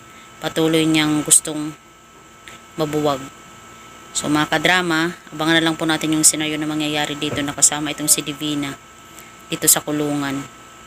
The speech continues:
Haharapin niya yung kanyang mga kasalanan. Hoping nga po talaga itong si Libby ay magbago din talaga para matanggap siya ni Charlene, diba? Natutuwa lang ako na sana magkasama si Princess at saka si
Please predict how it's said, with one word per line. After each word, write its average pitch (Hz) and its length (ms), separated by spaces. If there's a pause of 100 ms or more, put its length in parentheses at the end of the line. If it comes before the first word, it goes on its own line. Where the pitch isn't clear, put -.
(540)
Haharapin 156 480
niya 151 160
yung 147 80
kanyang 151 240
mga 147 240
kasalanan. 143 680
Hoping 156 300
nga 147 100
po - 80
talaga 147 300
itong 147 180
si - 140
Libby 147 260
ay 147 80
magbago 143 400
din 147 160
talaga 143 300
para 143 240
matanggap 143 420
siya - 160
ni 143 220 (580)
Charlene, 147 640 (160)
diba? 147 320
Natutuwa 175 560
lang 165 160
ako 165 160
na 151 160
sana 156 240
magkasama 151 480
si 151 160
Princess 151 400
at - 80
saka 151 160
si 147 300